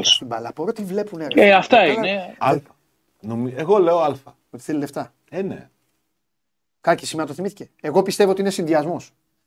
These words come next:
Speaker 1: Πιστεύω ότι δεν ξέρω.
Speaker 3: Α, δεν
Speaker 1: Ναι.
Speaker 3: έβαλες δέλτα όλα
Speaker 1: Δεν
Speaker 3: τα
Speaker 1: ξέρω.
Speaker 3: παραπάνω.
Speaker 1: Όχι, όχι. Δεν ξέρω γιατί είναι και κάτι το οποίο μπορεί να είναι και κα-, και να είναι και κακό για την, ε,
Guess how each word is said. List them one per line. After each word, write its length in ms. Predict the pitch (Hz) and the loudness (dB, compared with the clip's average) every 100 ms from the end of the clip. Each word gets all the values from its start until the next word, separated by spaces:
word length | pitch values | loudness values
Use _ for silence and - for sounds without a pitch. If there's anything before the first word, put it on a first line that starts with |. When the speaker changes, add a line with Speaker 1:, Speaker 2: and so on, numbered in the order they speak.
| _ - | _ -12
Speaker 1:
Πιστεύω 480 | 127 - 196 170 175 | -6 2 4 4 0
ότι 140 | 170 | 0
δεν 140 | 135 190 | 2 2
ξέρω. 280 | 175 156 | 4 4
Speaker 3:
Α, 160 | 185 214 | 4 2
δεν 160 | 135 175 | 2 4
Speaker 1:
Ναι. 60 | 185 | 4
Speaker 3:
έβαλες 320 | 143 139 135 | 4 2 2
δέλτα 320 | 151 147 147 | 2 4 4
όλα 120 | 139 | 6
Speaker 1:
Δεν 100 | 170 | 6
Speaker 3:
τα 60 | 147 | 4
Speaker 1:
ξέρω. 160 | 208 220 | 4 4
Speaker 3:
παραπάνω. 420 | 226 143 165 214 | 4 4 2 0
Speaker 1:
Όχι, 280 | 202 202 - | 2 2 0
όχι. 180 | 135 _ | -8 _
Δεν 140 | - 185 | -2 2
ξέρω 240 | 170 220 | 4 4
γιατί 200 | 220 190 | 4 2
είναι 120 | 220 | 0
και 100 | 214 | -2
κάτι 200 | 214 226 | -2 -2
το 100 | 202 | -2
οποίο 200 | 214 233 | -4 -4
μπορεί 200 | 214 208 | -2 -2
να 60 | 226 | -4
είναι 100 | 220 | -6
και 120 | 208 | -4
κα-, 240 | 202 196 185 | -2 -2 -2
και 360 | 196 190 185 175 | 2 2 2 0
να 80 | |
είναι 100 | 196 | -6
και 200 | 214 208 | -4 -4
κακό 260 | 190 180 208 | -4 -4 -4
για 120 | 208 | -4
την, 200 | 202 | -4
ε, 40 | 190 | -6